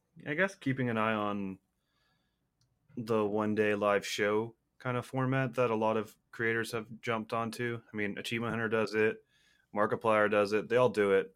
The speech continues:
Um, and that's something that we're keeping an eye on. We'll probably never fully commit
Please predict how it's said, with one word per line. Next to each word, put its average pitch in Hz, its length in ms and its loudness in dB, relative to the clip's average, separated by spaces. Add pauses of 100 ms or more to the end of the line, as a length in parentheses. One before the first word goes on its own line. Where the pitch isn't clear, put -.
Um, 95 460 -4 (880)
and 101 460 -2
that's 120 200 2
something 139 360 0
that 113 220 2 (960)
we're 113 80 -6
keeping 123 260 -2
an 107 80 0
eye 113 160 4
on. 143 320 0
We'll 107 320 -2
probably 127 260 0
never 107 280 0
fully 104 260 -2
commit 95 480 -2